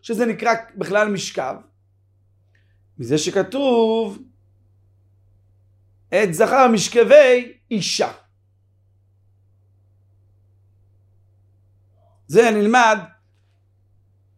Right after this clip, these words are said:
ש-, שלא כדרכה. אומר רב שיזבי, אמר רב חיסדא, לא לכל אמר רבי אליעזר אנדרוגינוס זכר מעליהו.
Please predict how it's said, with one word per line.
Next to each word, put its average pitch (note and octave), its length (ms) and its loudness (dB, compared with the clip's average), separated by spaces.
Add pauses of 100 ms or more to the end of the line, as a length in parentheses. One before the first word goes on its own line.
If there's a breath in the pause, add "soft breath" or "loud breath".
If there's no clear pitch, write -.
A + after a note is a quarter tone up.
(460)
ש-, - 120 -4 (140)
שלא G3 340 6
כדרכה. D#3 400 -2 (1160 soft breath)
אומר D4 420 4
רב F3 100 2
שיזבי, A3 520 -2
אמר F#3+ 200 2
רב E3+ 120 2
חיסדא, D3 300 -4
לא C#4+ 240 0
לכל F#3 540 4
אמר D#3 280 2
רבי D#3 280 4
אליעזר C#3+ 480 2
אנדרוגינוס D3+ 500 2
זכר D3 300 0
מעליהו. B2 520 -6